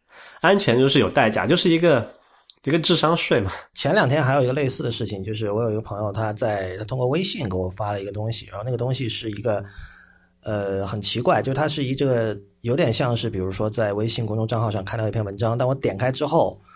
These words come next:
Speaker 2: 呃，那里边有一个杭州的一个什么什么公司，我没听说过的，然后他要说这个获取你的微信的头像和姓名的权利，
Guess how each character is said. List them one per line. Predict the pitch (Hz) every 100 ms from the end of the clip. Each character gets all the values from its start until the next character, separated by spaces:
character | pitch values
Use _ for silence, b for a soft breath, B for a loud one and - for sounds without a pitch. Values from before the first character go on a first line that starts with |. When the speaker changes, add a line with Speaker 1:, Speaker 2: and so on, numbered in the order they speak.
| B B B B
Speaker 2:
呃， | 110 107 98 98 101 101 - 143
那 | 165
里 | 117
边 | 120
有 | 117
一 | 98
个 | 117 123
杭 | 110 110 110
州 | 160 254
的 | 254
一 | 110
个 | 104
什 | 98
么 | 98
什 |
么 | 101
公 | 104 104
司， | 104
我 |
没 | 98 104
听 | 135
说 | 147 165
过 | 147
的， | 95
然 | 98
后 | 117
他 | 139
要 | 151 110 104 -
说 | - 143 139
这 | 139 139
个 | 110 98 87 90
获 | - 165
取 | 120 - 95
你 | 95 92 87
的 | - 101
微 | 110 135
信 | 131 127
的 | 107
头 | - 104
像 | 135 117
和 | 98
姓 | 107 170 110
名 | 92
的 | 98
权 | - 95
利， | 95